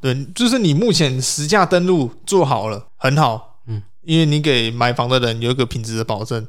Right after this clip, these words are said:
Speaker 2: 嗯。
Speaker 1: 你可以看到一个门牌。
Speaker 2: 嗯。
Speaker 1: 你可以看到一个实际价格。
Speaker 2: 嗯。
Speaker 1: 可是变成说，如果你要打房的话，你必须要一个，呃，实际价格去收税。
Speaker 2: 对啊。嗯。
Speaker 1: 对啊，你不能用个核定单价然后去收一个税，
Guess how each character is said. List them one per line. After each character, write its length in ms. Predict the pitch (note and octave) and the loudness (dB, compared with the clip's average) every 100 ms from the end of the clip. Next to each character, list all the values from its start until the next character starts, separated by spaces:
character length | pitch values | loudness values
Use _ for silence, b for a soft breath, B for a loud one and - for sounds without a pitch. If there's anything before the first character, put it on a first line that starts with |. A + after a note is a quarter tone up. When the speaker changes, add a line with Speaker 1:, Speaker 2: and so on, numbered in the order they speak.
| - A#2+ | -12 -12
Speaker 2:
嗯。 160 | A2 | -10
Speaker 1:
你 80 | B2 | -2
可 60 | C3 | 0
以 60 | |
看 180 | D3 D3+ | 2 2
到 140 | D3 C#3 | 2 2
一 20 | |
个 100 | C3 | 0
门 240 | A#2 A#2 C3 | -2 -4 -2
牌。 280 | A2 G#2 - - - - | -2 -4 -10 -18 -18 -12
Speaker 2:
嗯。 160 | A#2 G#2 | -8 -6
Speaker 1:
你 80 | A#2+ | -2
可 120 | C#3+ | -2
以 40 | |
看 140 | C#3+ C#3+ | 0 0
到 160 | C#3 | 2
一 80 | C3 | 0
个 100 | B2+ | -2
实 200 | A#2+ A#2+ | -4 -4
际 180 | B2+ B2 | -4 -4
价 220 | A#2+ A#2 | -2 -4
格。 240 | A2 - E3+ - | -4 -12 -14 -8
Speaker 2:
嗯。 240 | B2 A#2 G#2 - - - | -2 -2 -2 -16 -18 -10
Speaker 1:
可 140 | - | -4
是 100 | C#3+ | -2
变 140 | A3+ A#3+ | 0 2
成 100 | G3+ | 4
说， 220 | G#3 G#3 F#3 D3+ | 4 2 0 0
如 80 | F#3 | 2
果 120 | G#3+ | 4
你 60 | D3 | 4
要 120 | F3+ | 2
打 240 | D3+ A#2+ | 2 0
房 160 | A#2+ A#2+ | -2 -4
的 100 | B2 | 0
话， 240 | C#3 A#2+ - - - | 0 0 -4 -18 -10
你 100 | C3 | -6
必 160 | C3 F3 | -2 0
须 240 | - E3 | 2 2
要 220 | E3 D3 | 4 4
一 60 | C#3+ | 2
个， 280 | C3+ A2+ A2 - - | 2 0 -2 -10 -12
呃， 640 | B2+ A#2+ A#2 A2+ A2+ A#2 | -2 -2 0 -2 -4 -4
实 200 | A#2+ C#3 | -6 -4
际 200 | C3+ E3+ | 0 0
价 160 | D3 C#3+ | 2 0
格 100 | A#2+ | 0
去 100 | B2+ | -2
收 240 | - A2+ | -2 -2
税。 240 | A2+ A#2+ A2 - - - | -2 -2 -4 -10 -18 -4
Speaker 2:
对 100 | G#2+ | -4
啊。 140 | G2 - - | -4 -12 -12
嗯。 80 | |
Speaker 1:
对 100 | G#2 | 0
啊， 60 | C4 | 0
你 60 | A3+ | 2
不 140 | C4 | 2
能 100 | A3 | 2
用 120 | A3 | 2
个 120 | G3 | 2
核 120 | D#3+ D3 | 2 2
定 200 | E3+ D#3 | 2 2
单 160 | D#3+ | 2
价 140 | D#3+ D3 | 4 2
然 100 | C3 | 2
后 40 | |
去 80 | C#3+ | 0
收 220 | - C3+ | 2 2
一 60 | B2+ | 2
个 100 | B2+ | -2
税， 240 | - | -2